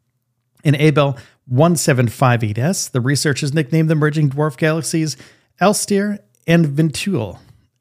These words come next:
after fictional artists from Marcel Proust's In Search of Lost Time. The researchers think,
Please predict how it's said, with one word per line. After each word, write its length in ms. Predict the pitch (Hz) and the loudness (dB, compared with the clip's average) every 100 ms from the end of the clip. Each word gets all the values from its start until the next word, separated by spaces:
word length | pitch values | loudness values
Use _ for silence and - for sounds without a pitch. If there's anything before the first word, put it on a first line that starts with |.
| - | -2
after 320 | 135 - 127 | -2 0 -2
fictional 440 | - 151 165 135 | 0 -2 -2 -4
artists 400 | 131 156 170 - | 0 0 0 -4
from 340 | - - 127 120 - _ _ - | -6 -2 0 -2 -6 _ _ 0
Marcel 480 | 139 135 - 147 | 2 2 0 0
Proust's 540 | 139 - 160 170 - - - | -2 -2 0 0 -4 -12 -2
In 160 | 151 | 0
Search 380 | 147 - 139 131 | 0 -2 -4 -2
of 120 | 131 | -4
Lost 340 | 117 110 107 - | -2 -4 -4 -6
Time. 340 | 113 107 101 - _ _ _ _ | -8 -8 -12 -18 _ _ _ _
The 80 | 131 | 0
researchers 640 | 139 131 139 123 127 120 | 2 2 0 2 -2 -2
think, 280 | - 135 123 | 0 0 0